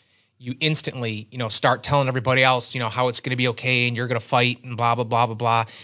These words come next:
And it's just, it's completely innate. It's something that comes from inside you that, like, you're just conditioned from externally. That, like, you're, you're, you know, you're in this position and everybody around you is devastated, and obviously you're fucking devastated too.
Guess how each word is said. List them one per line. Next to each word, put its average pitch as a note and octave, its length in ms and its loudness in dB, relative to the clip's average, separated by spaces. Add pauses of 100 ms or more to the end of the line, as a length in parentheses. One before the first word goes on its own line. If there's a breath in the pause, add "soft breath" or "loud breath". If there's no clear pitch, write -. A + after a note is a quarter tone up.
(160 loud breath)
And B2+ 120 -6
it's B2+ 140 -2
just, D3 200 -2
it's B2+ 140 -6
completely D3 580 -2
innate. A2+ 400 -4
It's A2+ 120 -6
something D3 300 0
that C3+ 140 -2
comes C3 300 -4
from B2 160 -4
inside A2+ 440 -2
you A2 300 -6
that, A2+ 200 -10
like, A2+ 260 -6
you're A2+ 220 -8
just A#2 200 -4
conditioned A#2 560 -4
from G#2 300 -4 (340 soft breath)
externally. B2+ 680 0 (380)
That, A#2 180 -4
like, A#2+ 160 -2
you're, C3+ 240 2
you're, B2 260 -4
you - 80 -10
know, A#2 120 -2
you're D3 260 2
in C#3+ 40 2
this C3+ 120 0
position B2+ 440 -2
and A#2 80 -4
everybody B2 300 -2
around B2+ 260 0
you G#2+ 60 -8
is F#2+ 60 -14
devastated, A#2 480 -4
and G#2 80 -8
obviously A#2 260 -4
you're A#2+ 80 -6
fucking G2+ 300 -8
devastated G#2 440 -10
too. B2+ 300 -2